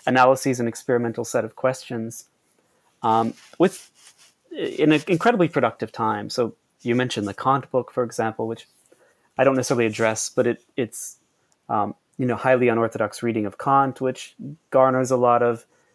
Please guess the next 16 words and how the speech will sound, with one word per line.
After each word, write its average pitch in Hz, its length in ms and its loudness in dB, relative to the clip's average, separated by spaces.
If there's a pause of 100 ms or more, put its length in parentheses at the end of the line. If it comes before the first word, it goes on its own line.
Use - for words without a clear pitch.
(240)
almost 104 380 -6
enemies 123 400 -2
for 123 120 -6
Heidegger. 113 540 0 (640)
There's 123 280 4
the 131 100 -4
fu-, 143 260 4
the 131 200 2
nineteen 127 360 0
twenty-nine, 113 480 -2
nineteen 110 260 -6
thirty 110 220 -6
Fundamental 113 500 -2
Concepts 113 480 -2
of 104 80 -10
Metaphysics, 123 720 -4